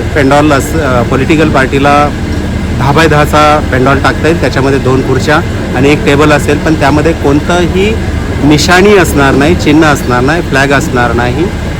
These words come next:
त्यामुळे, अ, त्या बाबतीमध्ये त्या त्या पोलिंग पार्टी, अ, पॉलिटिकल पार्टीनं काळजी घ्यावी, याबाबत कालच त्यांना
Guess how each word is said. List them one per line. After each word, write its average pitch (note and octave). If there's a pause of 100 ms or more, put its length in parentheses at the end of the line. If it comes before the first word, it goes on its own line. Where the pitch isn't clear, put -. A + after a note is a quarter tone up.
(100)
त्यामुळे, D3+
अ, D3 (100)
त्या C#3+
बाबतीमध्ये C#3+
त्या C3+
त्या D3+
पोलिंग C#3
पार्टी, B2+
अ, C#3 (720)
पॉलिटिकल D#3
पार्टीनं C#3
काळजी B2+
घ्यावी, D3
याबाबत C3+
कालच D3+
त्यांना C#3+